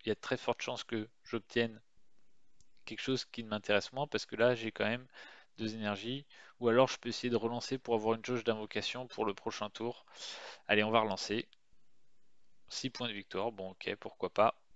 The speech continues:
Et on va voir la première carte de la pioche. C'est un cœur d'Argos, ok, ça n'avait pas changé.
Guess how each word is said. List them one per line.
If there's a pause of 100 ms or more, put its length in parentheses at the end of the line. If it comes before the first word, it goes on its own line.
(300)
Et
on
va
voir
la
première
carte
de
la
pioche. (280)
C'est
un
cœur
d'Argos,
ok,
ça
n'avait
pas
changé.